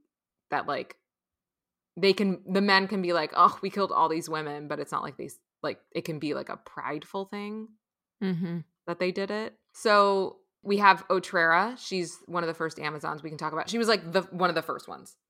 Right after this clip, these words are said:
Speaker 1: She's the mother of Hippolyta, Antiope, Melanope, and I'm never gonna say it right.
Speaker 2: <laughs>
Speaker 1: Penthesilea? Ooh.
Speaker 2: Mm-hmm.
Speaker 1: And so she's the goddess, she's the daughter of a nymph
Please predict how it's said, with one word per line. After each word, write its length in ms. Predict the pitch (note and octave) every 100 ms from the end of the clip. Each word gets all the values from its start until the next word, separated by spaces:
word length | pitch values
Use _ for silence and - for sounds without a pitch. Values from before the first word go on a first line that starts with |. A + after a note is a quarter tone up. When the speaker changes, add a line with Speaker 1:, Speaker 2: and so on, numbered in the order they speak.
| _ -
Speaker 1:
She's 220 | A3+ G#3
the 80 | G#3
mother 280 | F#3+ F#3
of 140 | D3+ D#3+
Hippolyta, 720 | E3 G3+ G#3+ G#3 G#3 G3 F#3+
Antiope, 540 | D#3+ E3 D3+ D3+ D#3 D3+ D3+ -
Melanope, 680 | E3 D#3 D#3+ D#3 D3+ D3+ -
and 320 | D#3 D3+ D3 _ _
I'm 220 | E3 D3+
never 220 | D3+ D3+ D3+
gonna 140 | D3+
say 140 | D3+ C3
it 60 |
right. 260 | D3 D#3+ - _ _ _ _ _ _ _ F3+
Speaker 2:
<laughs> 520 | - - - _ -
Speaker 1:
Penthesilea? 880 | F#3 F#3 E3+ E3+ F3 F#3+ A3+ B3+ C#4 B3+ B3 G#3+
Ooh. 360 | D#3 D3+ D3 E3
Speaker 2:
Mm-hmm. 220 | E3+ E3 D3+ - _ _ -
Speaker 1:
And 120 | G#3+
so 120 | A3
she's 260 | G#3 C4 C#4
the 100 | B3
goddess, 540 | G3+ F#3 F#3 F#3 - -
she's 220 | - G3+
the 100 | G#3
daughter 360 | G3 F3 F3
of 160 | F3 D#3
a 40 |
nymph 360 | D#3 D#3+ F#3+ A#3+